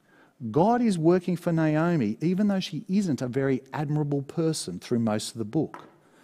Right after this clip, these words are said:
Despite Naomi's sin, despite going to Moab, despite her bitterness towards the Lord, despite her failure to see the role is, Ruth is playing, despite all this, God works for the good of Naomi. Incredible kindness, so that Naomi, who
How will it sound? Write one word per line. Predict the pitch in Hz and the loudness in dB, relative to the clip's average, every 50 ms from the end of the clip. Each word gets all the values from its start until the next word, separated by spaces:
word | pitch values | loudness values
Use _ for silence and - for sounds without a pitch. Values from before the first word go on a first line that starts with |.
| - - - _ _ _ | -20 -20 -20 _ _ _
Despite | - 151 - - - - - 196 226 247 226 | 0 0 0 0 -2 0 0 0 0 0 2
Naomi's | 233 233 226 220 214 202 196 190 - | 4 4 6 6 6 4 4 2 -2
sin, | - - - 170 139 92 78 78 - - _ _ _ _ _ - - - - _ | -4 -2 0 2 2 0 -2 -6 -14 -20 _ _ _ _ _ -20 -20 -20 -12 _
despite | - 131 - - - - - 175 185 226 202 175 | -4 -4 -4 -4 -4 0 2 2 4 4 2 2
going | - 196 196 196 185 | 2 2 4 4 2
to | - 196 | 4 4
Moab, | 180 160 131 113 98 82 78 - - - - - - - | 4 4 2 2 0 -4 -6 -8 -14 -20 -20 -20 -8 -2
despite | - 135 - - - - - 170 196 220 214 | -2 0 0 -2 -4 0 4 4 6 4 4
her | - 196 156 | 4 2 0
bitterness | 123 110 123 180 - - 185 175 165 - - | 0 0 -4 -4 -2 0 0 0 0 -2 -4
towards | - 190 170 170 160 151 - | -2 0 0 0 0 -2 -4
the | 151 | -4
Lord, | 131 131 120 117 113 107 | -2 0 2 2 2 2
despite | 104 131 131 - - - 180 190 214 208 | 2 0 0 0 0 0 2 2 2 2
her | - 208 | 2 2
failure | 175 - - 180 175 180 180 185 | 0 2 4 4 4 4 4 2
to | 175 - 160 | 0 0 -4
see | - - 165 160 | -2 0 0 0
the | 156 156 | 0 2
role | 127 135 143 147 147 | 2 2 4 4 4
is, | 143 127 117 120 | 2 0 -2 -6
Ruth | 127 120 147 135 127 127 127 - | -10 -6 -2 0 0 0 0 0
is | 127 - | -4 -4
playing, | - - 110 110 | -4 -4 -2 0
despite | 104 139 - - - - 214 233 254 269 | 0 0 0 0 0 2 2 4 4 2
all | 247 220 | 0 0
this, | 160 120 104 104 - - - - - - - - _ - 120 110 | 2 0 0 -2 -4 -10 -18 -20 -20 -20 -20 -20 _ -12 -10 -6
God | 110 139 165 180 190 196 175 | -4 -2 -2 0 0 -2 -2
works | 151 117 123 143 143 143 - - | -2 0 0 0 0 0 -4 -8
for | - 143 | -10 -6
the | 143 135 | -6 -6
good | 117 104 117 127 131 | -6 -4 -4 -4 -2
of | 139 143 147 143 - - - 165 175 | -2 -2 -4 -4 -8 -14 -20 -14 -10
Naomi. | 143 151 147 165 165 170 185 196 196 175 147 - - - - _ _ _ _ _ _ - - - - _ - | -8 -6 -4 -2 -2 -2 0 0 0 0 -2 -4 -8 -14 -20 _ _ _ _ _ _ -20 -20 -20 -20 _ -6
Incredible | 151 147 156 - - - 208 220 214 196 190 180 | -2 -2 -2 -2 -2 -2 -2 0 0 0 0 -2
kindness, | - - 160 139 123 120 110 - | -2 0 0 2 2 2 0 0
so | - 151 | 0 0
that | 143 127 | 0 0
Naomi, | 151 147 151 160 175 185 180 175 160 | 0 0 0 0 0 2 2 0 0
who | 127 147 175 160 | 0 2 2 2